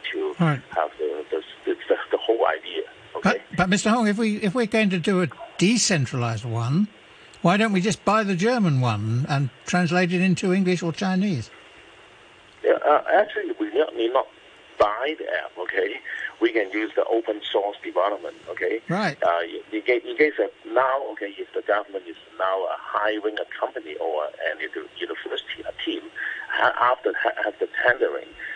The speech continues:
Speaker 1: and then they can u-, make use of the open source, and then, uh, to, to have the localization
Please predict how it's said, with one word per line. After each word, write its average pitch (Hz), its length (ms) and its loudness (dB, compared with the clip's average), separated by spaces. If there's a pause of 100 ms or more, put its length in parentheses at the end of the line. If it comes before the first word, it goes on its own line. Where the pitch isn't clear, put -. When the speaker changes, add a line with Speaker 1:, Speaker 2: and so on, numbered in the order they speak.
(120)
Speaker 1:
and 101 140 2
then 110 120 0
they 113 100 2
can 92 200 -8 (120)
u-, 135 280 -8
make 127 200 2
use 117 280 -2
of 95 80 -4
the - 180 -2
open 120 460 -2
source, - 420 0 (340)
and 92 180 -2
then, 120 240 0 (540)
uh, 87 180 2
to, 85 260 -6 (160)
to 92 120 -8 (280)
have 104 160 0
the 87 60 0
localization 92 920 -2